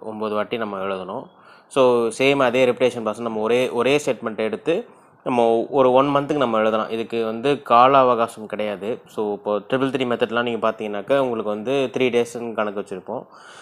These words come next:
ஆனா, இதுக்கு வந்து நீங்க ஒன் மந்த் வரைக்கும் எழுதலாம். அதுக்கப்புறம் அடுத்த மந்த்லேருந்து நீங்க வேற ஏதாவது ஸ்டேட்மெண்ட் எடுத்து அதுக்கு நீங்க வந்து எழுதலாம். So, இதான் சிம்பிளா த்ரீ சிக்ஸ் நைன், த்ரீ சிக்ஸ் நைன் மெத்தட்னா என்னன்னு சொல்றது.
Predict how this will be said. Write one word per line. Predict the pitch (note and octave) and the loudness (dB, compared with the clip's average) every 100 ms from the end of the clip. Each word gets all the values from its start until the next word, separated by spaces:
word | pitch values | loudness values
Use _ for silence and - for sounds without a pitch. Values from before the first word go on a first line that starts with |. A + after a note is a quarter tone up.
| - | -2
ஆனா, | C#3 C#3+ | 4 6
இதுக்கு | C3 A#2+ A#2+ | 4 2 -2
வந்து | B2+ | 0
நீங்க | D3 C3+ | 0 0
ஒன் | A2 A2 | 2 0
மந்த் | A#2 B2 | 0 0
வரைக்கும் | C3 A#2+ A#2+ | 0 -2 -2
எழுதலாம். | A2 G#2 C#3+ | -2 2 4
அதுக்கப்புறம் | C3 A#2 C3 B2 | 4 2 4 2
அடுத்த | A2 B2+ | 2 -2
மந்த்லேருந்து | B2 A2 B2+ D#3+ | -4 -4 -6 -2
நீங்க | C3+ | 2
வேற | A2+ A2 | 4 4
ஏதாவது | A2 A#2 | 4 2
ஸ்டேட்மெண்ட் | - A2 G#2+ | 0 -4 -4
எடுத்து | G2+ G2+ - A#2+ A2 - - - | -6 -8 -6 -4 -4 -6 -20 -14
அதுக்கு | - A2 A#2 | -2 -2 0
நீங்க | A#2 A2 G#2+ | -4 -4 -4
வந்து | G#2 G2+ G#2 | -4 -6 -6
எழுதலாம். | F#2 F#2 E2 D2+ - - _ | -6 -10 -14 -18 -20 -20 _
So, | - A2 G#2 G2+ | -4 -2 0 0
இதான் | A2 D3+ C3+ A2 F2+ - - | 4 4 4 0 -6 -14 -14
சிம்பிளா | B2 A2+ B2+ C3+ A#2 G#2 | -12 -2 2 4 2 -2
த்ரீ | B2 A#2+ | -4 -6
சிக்ஸ் | A2+ - | -8 -10
நைன், | G#2+ G2+ - _ _ - | -10 -10 -14 _ _ -4
த்ரீ | C#3 | -2
சிக்ஸ் | B2+ B2 A#2 | -2 -8 -8
நைன் | A2 | -8
மெத்தட்னா | G#2 A2 A2+ | -6 -8 -8
என்னன்னு | G#2 F#2+ | -10 -10
சொல்றது. | F#2+ - - - | -14 -18 -20 -20